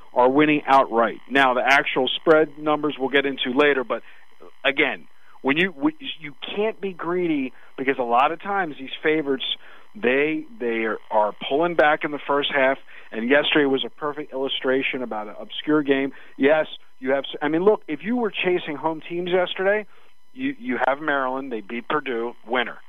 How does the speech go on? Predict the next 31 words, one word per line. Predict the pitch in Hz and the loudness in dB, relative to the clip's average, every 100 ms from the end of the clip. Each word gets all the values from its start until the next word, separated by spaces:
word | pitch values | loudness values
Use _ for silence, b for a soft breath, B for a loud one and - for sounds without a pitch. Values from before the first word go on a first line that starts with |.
| b b b 117 | b b b -6
Then | 113 | -4
you | 110 | -2
lose | 110 127 131 | 0 2 2
Kentucky. | - 175 156 127 - 147 170 - - B B B - | 2 0 2 0 -2 -10 -10 -18 -18 B B B -2
And | |
if | 127 | 0
you're | 127 | 0
chasing | - 160 151 - 131 - | 0 0 0 -4 -8 -2
favored | 170 185 143 - | 0 0 -4 -8
teams, | 143 131 120 - | -6 -6 -6 -2
period, | 160 143 123 | -2 -2 -6
just | 143 - | -14 -10
teams | - 160 | -6 -4
that | 143 | 0
are | 131 - | -2 2
favored | 151 151 143 | 2 2 0
on | - 131 | -2 -4
the | 117 | 0
road | 131 151 127 b b 123 | 2 2 0 b b -10
and | 123 | -4
that | 120 | -2
are | 117 | 0
ranked | 139 147 143 | 0 -2 -6
against | 120 123 113 | -8 -8 -6
unranked | 143 143 143 143 - | -4 -2 -4 -4 -4
teams, | 165 175 - B B | -4 -4 -6 B B
how'd | - 208 208 202 | 2 4 4 2
you | 202 | -2
do | 175 214 | 2 4
with | 202 190 | 6 4
Michigan? | - 202 190 160 139 104 | 2 0 0 -2 -4 -8